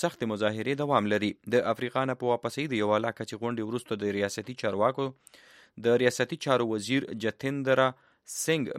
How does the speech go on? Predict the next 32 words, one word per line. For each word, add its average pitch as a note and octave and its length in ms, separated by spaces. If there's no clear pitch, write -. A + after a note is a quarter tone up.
میډیا A2+ 340
ته A#2+ 120
ویلي A2+ 240
دي D3 100
چې C3 140
وزیر A2 240
اعظم C3+ 200
د A#2+ 140
غونډې B2 260
پر G#2 160
مهال A2+ 320
د B2 80
کشمیر B2 380
په A2 100
موجوده G2 400
حال A#2+ 260
اندېښنه G2+ 440
څرګند C#3 320
کړه - 560
او G#2 100
د G#2+ 100
خلکو C3 300
نه A#2 80
یې A#2 220
خواست C#3+ 280
وکړ C#3 240
چې C3+ 180
پر D3+ 160
امنه G#2 220
پاتې G2+ 260
شي. G#2 120
دی A2+ 100